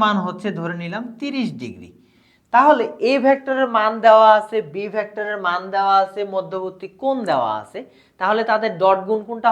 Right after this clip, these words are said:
হবে? অবশ্যই উপরে ফর্মুলাটা ইউজ করবেন। সেটা কিভাবে? আপনি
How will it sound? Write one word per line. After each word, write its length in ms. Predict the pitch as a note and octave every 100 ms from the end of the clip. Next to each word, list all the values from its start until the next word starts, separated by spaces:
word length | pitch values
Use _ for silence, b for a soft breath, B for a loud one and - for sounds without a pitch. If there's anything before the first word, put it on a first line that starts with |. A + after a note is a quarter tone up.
| G#3+
হবে? 180 | G#3+ A3 E3 F3
অবশ্যই 340 | F#3 - G#3 G#3
উপরে 220 | G3+ G3 G3+
ফর্মুলাটা 440 | F#3 F#3 F#3 F#3 E3+
ইউজ 140 | F3 F3+
করবেন। 300 | F#3 E3 E3+ E3+ b b b -
সেটা 180 | E3 E3+ -
কিভাবে? 420 | G3 F#3 F#3+ F#3+ C#4+ - B B B -
আপনি 160 | E3